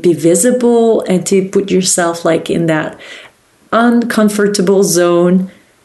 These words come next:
This is triggering for your nervous system. And the more you use pleasure-based practice, the more you can take your nervous system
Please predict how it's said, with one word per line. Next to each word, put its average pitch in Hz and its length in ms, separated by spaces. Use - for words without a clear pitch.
This 220 600
is 214 460
triggering 254 680
for 170 140
your 160 120
nervous 151 380
system. - 480
And 196 140
the 208 80
more 214 220
you 247 160
use 247 260
pleasure-based 196 920
practice, 262 640
the 202 120
more 220 400
you 220 240
can 190 340
take 208 680
your 185 420
nervous 175 400
system 160 560